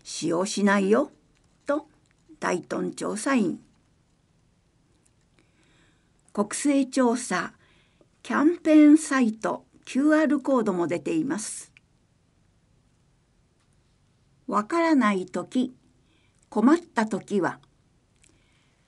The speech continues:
国勢調査コンタクトセンター、ナビダイヤル、零五七零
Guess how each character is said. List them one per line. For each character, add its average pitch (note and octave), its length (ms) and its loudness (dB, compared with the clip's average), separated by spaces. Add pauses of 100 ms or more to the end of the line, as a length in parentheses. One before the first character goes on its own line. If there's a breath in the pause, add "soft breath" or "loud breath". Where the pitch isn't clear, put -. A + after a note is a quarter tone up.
(420)
国 A3 200 -4
勢 E4+ 400 0
調 D4+ 320 2
査 G3+ 440 0
コ A3 140 -4
ン D4 140 6
タ D4+ 160 0
ク - 120 -14
ト C4+ 160 2
セ C4+ 200 0
ン B3 160 6
タ - 360 -6 (720)
ー、 D#3 60 -8
ナ G3+ 140 2
ビ D4 180 6
ダ D4 160 2
イ A#3 140 2
ヤ F3 120 0
ル、 G#3+ 240 -10 (1040)
零 C#4 360 4
五 B3+ 320 4
七 F3 360 -2
零 - 320 -8